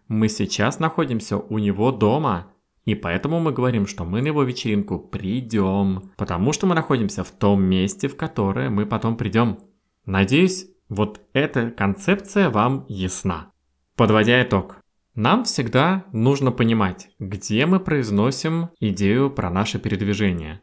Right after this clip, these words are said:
Мы произносим эту идею за пределами того места, в которое мы идем, либо мы произносим это в том месте, в котором мы уже находимся и в которое мы, может быть, потом должны прийти. Вот этот момент нам нужно держать в голове.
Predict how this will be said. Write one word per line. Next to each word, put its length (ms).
Мы 220
произносим 560
эту 240
идею 480
за 300
пределами 500
того 240
места, 260
в 60
которое 360
мы 180
идем, 400
либо 380
мы 100
произносим 540
это 380
в 100
том 220
месте, 340
в 80
котором 400
мы 200
уже 160
находимся 560
и 40
в 40
которое 280
мы, 120
может 380
быть, 180
потом 280
должны 260
прийти. 640
Вот 180
этот 220
момент 300
нам 140
нужно 220
держать 320
в 60
голове. 580